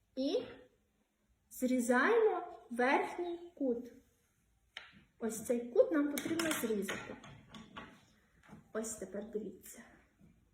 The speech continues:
Ось так. Зрізаємо кут.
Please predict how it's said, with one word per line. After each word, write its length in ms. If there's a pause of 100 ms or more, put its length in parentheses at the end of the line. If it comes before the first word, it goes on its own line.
(1120)
Ось 340
так. 560 (1700)
Зрізаємо 1120 (2750)
кут. 360